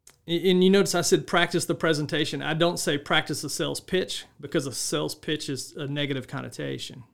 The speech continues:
right? Um, I practice addressing their concerns. In the old days, we said overcoming objections, um, but addressing concerns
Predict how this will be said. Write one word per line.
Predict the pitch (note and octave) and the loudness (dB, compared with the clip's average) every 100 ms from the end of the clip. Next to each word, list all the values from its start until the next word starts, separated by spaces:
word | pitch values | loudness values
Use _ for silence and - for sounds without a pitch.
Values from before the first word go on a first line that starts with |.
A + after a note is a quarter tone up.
| _ | _
right? | B2+ - - | -14 -14 -12
Um, | D3+ C#3 B2+ A#2+ _ _ _ _ _ _ | -6 -4 -4 -8 _ _ _ _ _ _
I | D#3+ | -4
practice | - F#3+ F#3+ F#3 D#3+ - - | 2 2 2 2 0 -2 -2
addressing | D#3+ C#3+ F#3 F3+ F#3 | 0 4 2 4 2
their | E3+ | 4
concerns. | E3+ D3+ C#3+ E3+ E3 F3 D#3+ | 2 2 0 0 2 0 0
In | F#3 | 4
the | F#3+ | 6
old | G#3 F#3+ | 8 8
days, | F#3 | 6
we | E3 | 4
said | F3 D#3+ | 2 4
overcoming | D3+ D#3 D3+ E3+ D#3+ | 4 2 2 0 0
objections, | D3+ C3+ D3 D3+ E3+ E3 - _ _ _ _ _ _ _ | 0 2 0 0 -2 -4 -8 _ _ _ _ _ _ _
um, | E3 D#3 C#3+ C3 _ - | 0 0 0 -4 _ -10
but | D#3+ E3 - _ _ | -4 -4 -4 _ _
addressing | F3+ C#3 G#3+ A#3 G3 | -2 0 2 2 2
concerns | E3 D3 F#3 E3+ D#3+ - | 0 2 4 4 2 -4